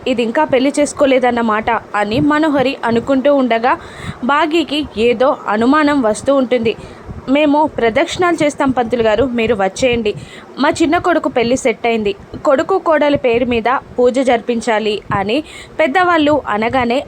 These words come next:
"అలాగే" అంటూ అక్కడి నుండి వెళ్ళిపోతారు పంతులు గారు. ఇక నాలుగు అడుగులు వేసి వాళ్ళు ముందు వెళ్ళగానే, మెల్లగా తప్పించుకొని మనోహరి పక్కకి వచ్చి పంతులు గారికి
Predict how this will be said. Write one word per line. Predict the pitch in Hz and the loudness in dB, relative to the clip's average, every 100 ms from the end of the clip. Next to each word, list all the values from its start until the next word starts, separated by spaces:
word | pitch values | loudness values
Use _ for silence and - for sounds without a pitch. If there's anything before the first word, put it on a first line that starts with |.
| - | -2
"అలాగే" | 247 294 294 320 | 0 0 2 2
అంటూ | 269 240 294 330 - - - | 0 0 0 0 -2 -10 -6
అక్కడి | - 349 | -2 0
నుండి | 311 277 | 2 2
వెళ్ళిపోతారు | 247 220 233 233 214 214 | 2 0 0 0 0 0
పంతులు | 302 226 220 240 | 0 -2 0 0
గారు. | 226 208 - - | 0 -2 -2 -4
ఇక | 247 240 | -2 0
నాలుగు | 240 233 196 196 226 214 | -2 -2 -2 0 0 0
అడుగులు | 202 214 277 285 | 0 0 2 0
వేసి | 226 208 226 269 | 2 0 -2 -2
వాళ్ళు | 277 240 220 | -2 -2 0
ముందు | 208 202 214 277 | -2 -4 -2 0
వెళ్ళగానే, | 247 220 247 262 240 247 339 - - - 262 | 2 2 0 0 0 0 -4 -8 -20 -6 0
మెల్లగా | 294 359 339 339 339 - - | 2 4 2 0 -2 -6 -6
తప్పించుకొని | 269 240 330 339 - 311 277 | -4 -2 0 0 0 2 2
మనోహరి | 226 208 247 247 240 | 0 0 0 0 0
పక్కకి | 202 196 233 262 | -4 -4 -2 0
వచ్చి | 226 208 294 | 0 0 -2
పంతులు | 311 269 269 330 | 0 0 0 0
గారికి | 320 311 277 277 | 2 0 0 -4